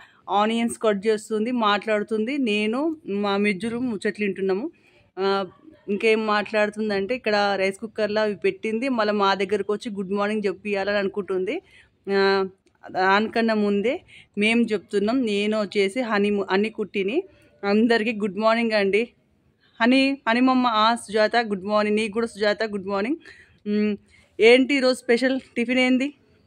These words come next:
టిఫిన్ వచ్చేసి ఈరోజు మైక్రోని పాస్తా చేస్తున్నా, వెజిటేబుల్ది, ఎగ్ది కాదు, వెజిటేబుల్ది. సరే సుజాత, చెయ్యి.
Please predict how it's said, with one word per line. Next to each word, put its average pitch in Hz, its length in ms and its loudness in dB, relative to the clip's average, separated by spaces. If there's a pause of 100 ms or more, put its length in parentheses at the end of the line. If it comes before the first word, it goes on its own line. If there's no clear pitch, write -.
టిఫిన్ 226 280 -2
వచ్చేసి 214 500 0
ఈరోజు 208 460 0
మైక్రోని 208 560 -2
పాస్తా 185 440 -4
చేస్తున్నా, 185 560 -6 (400)
వెజిటేబుల్ది, 202 640 2
ఎగ్ది 202 340 2
కాదు, 185 280 0
వెజిటేబుల్ది. 190 640 -2
సరే 208 340 2
సుజాత, 190 380 -2
చెయ్యి. 247 540 -2